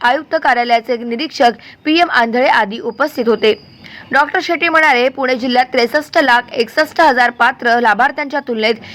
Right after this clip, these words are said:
तेरा लाख दहा हजार लाभार्थ्यांचे आयुष्यमान भारत कार्ड तयार करण्यात आले आहे. हे प्रमाण वाढवण्यासाठी सर्व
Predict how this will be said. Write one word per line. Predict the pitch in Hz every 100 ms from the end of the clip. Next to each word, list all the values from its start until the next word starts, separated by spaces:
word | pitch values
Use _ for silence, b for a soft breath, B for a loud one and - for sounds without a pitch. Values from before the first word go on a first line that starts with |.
| B -
तेरा | 269 330
लाख | 339 320
दहा | 262 254 262
हजार | 247 269 294
लाभार्थ्यांचे | 254 208 247 262 285 269
आयुष्यमान | - 233 269 311 311
भारत | 285 247 220 -
कार्ड | 254 220 b b b
तयार | - 277 339
करण्यात | 349 240 226 269
आले | 247 214
आहे. | 214 220 - B B B
हे | - 370
प्रमाण | 330 285 269
वाढवण्यासाठी | 277 240 254 311 285 254 269
सर्व | 254 254